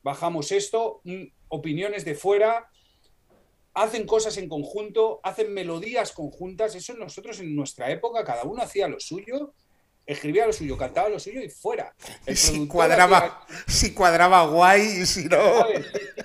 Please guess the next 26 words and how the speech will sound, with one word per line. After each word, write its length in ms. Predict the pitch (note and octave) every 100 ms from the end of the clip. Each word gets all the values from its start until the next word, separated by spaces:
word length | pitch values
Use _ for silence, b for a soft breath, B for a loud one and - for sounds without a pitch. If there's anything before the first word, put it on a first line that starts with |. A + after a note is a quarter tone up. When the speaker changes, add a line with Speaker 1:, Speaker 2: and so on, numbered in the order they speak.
| -
Speaker 1:
Dieciséis 540 | G#3 G3+ G#3 C4 C4 B3
barras, 420 | A3 F#3+ E3+ C3+
dieciséis 500 | E3+ E3+ F#3 A3 A#3
barras, 460 | G#3+ F#3 D3 C3
tú 200 | - A3
estas, 420 | A3 A3 A#3+ A3 -
tú 140 | G#3
estas, 340 | G3+ A3 G#3+
tú 160 | - A3
estas, 400 | B3+ B3 B3+ A3
tal, 180 | A3 G#3+
no 100 | G#3
sé 140 | G3+
qué, 120 | A3
y 20 | A3
fuera. 420 | - G3+ E3 - _ _ _ _ _ _
Ahora, 640 | - B2 F3 A#3+ B3+ C4 A#3 _ _ _ _ _ _ _
muchos 600 | C3+ D#3 B3+ - A3+ A3
de 100 | G#3+
los 180 | G3+ -
que 120 | F3
están 320 | D3 - D#3+
triunfando 840 | E3 G3+ E3 G3+ G#3 G#3+ A3 A#3+ - _ _ _ _
hacen 500 | E3+ F3+ A#3 A3+ F#3+
música. 640 | E3+ B3+ - D#3 B2 F#2+ -
Nosotros 580 | C3+ F3+ G3 B3+ B3+